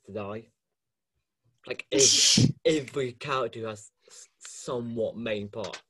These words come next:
Speaker 1: has to suffer,
Speaker 2: Yeah.
Speaker 1: which really kinda sucks. I mean, there's nothing they could do about that, but, but still.
Speaker 2: Yeah. Um,
Speaker 1: But the act-, the actual kind of storyline is
Speaker 2: it
Speaker 1: really
Speaker 2: was pretty
Speaker 1: interesting, I
Speaker 2: good,
Speaker 1: think.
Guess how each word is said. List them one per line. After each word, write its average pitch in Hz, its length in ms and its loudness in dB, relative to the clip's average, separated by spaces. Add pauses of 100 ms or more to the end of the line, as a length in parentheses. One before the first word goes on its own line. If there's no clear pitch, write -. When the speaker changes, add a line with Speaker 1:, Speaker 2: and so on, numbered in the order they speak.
(140)
Speaker 1:
has - 140 -20
to - 100 -20
suffer, 262 140 -2
Speaker 2:
Yeah. 190 360 2 (600)
Speaker 1:
which - 140 -10
really 110 200 -4
kinda 104 220 -10
sucks. - 420 -14 (1600)
I 139 40 -6
mean, 165 100 0
there's 170 120 0
nothing 196 220 0
they 151 100 2
could 120 180 -10
do 165 140 4
about 101 260 -2
that, - 280 -10 (580)
but, - 100 -8 (300)
but - 160 -16
still. - 420 -10 (320)
Speaker 2:
Yeah. 214 560 -2 (1300)
Um, 240 1080 2 (640)
Speaker 1:
But 175 100 0
the 196 100 8
act-, 196 200 0
the 196 80 4
actual 226 200 -2
kind 185 160 2
of 151 80 -2
storyline 120 1000 0 (400)
is 123 160 -4
Speaker 2:
it 262 60 4
Speaker 1:
really 247 120 4
Speaker 2:
was 247 100 2
pretty 214 260 -4
Speaker 1:
interesting, 208 500 -4
I 208 140 0
Speaker 2:
good, 196 40 -10
Speaker 1:
think. 226 100 -16